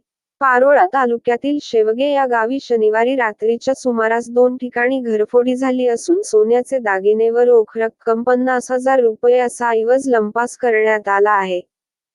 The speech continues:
शेवगे गावचे रहिवाशी नारायण चुडामन सूर्यवंशी व डीके नाना या दोन व्यक्तींच्या घरात चोरी झाल्याचे वृत्त आहे.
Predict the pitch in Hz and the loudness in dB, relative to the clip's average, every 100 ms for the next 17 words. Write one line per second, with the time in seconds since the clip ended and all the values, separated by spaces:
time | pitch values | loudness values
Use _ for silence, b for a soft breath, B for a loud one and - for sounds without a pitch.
0 | _ _ _ - 294 285 285 240 269 240 | _ _ _ -4 -2 0 2 2 4 2
1 | 226 - 285 247 220 220 226 - 269 226 | 0 0 0 0 2 0 0 -4 -4 -2
2 | 208 208 240 262 254 233 233 214 202 - | 0 0 0 -2 -2 0 0 0 -2 -4
3 | 240 220 220 240 240 262 226 214 233 - | -2 0 2 0 -2 -6 -4 -4 -2 0
4 | 226 208 202 208 220 240 233 285 302 240 | 2 2 0 -2 -2 -2 -2 -2 -2 -4
5 | 226 226 220 214 208 214 233 269 - 247 | -2 -2 -2 -2 -4 -2 -2 -4 -2 2
6 | 240 285 262 233 202 196 196 294 262 233 | 2 2 -2 -2 0 0 0 -2 0 0
7 | 214 202 196 185 | 0 0 -2 -4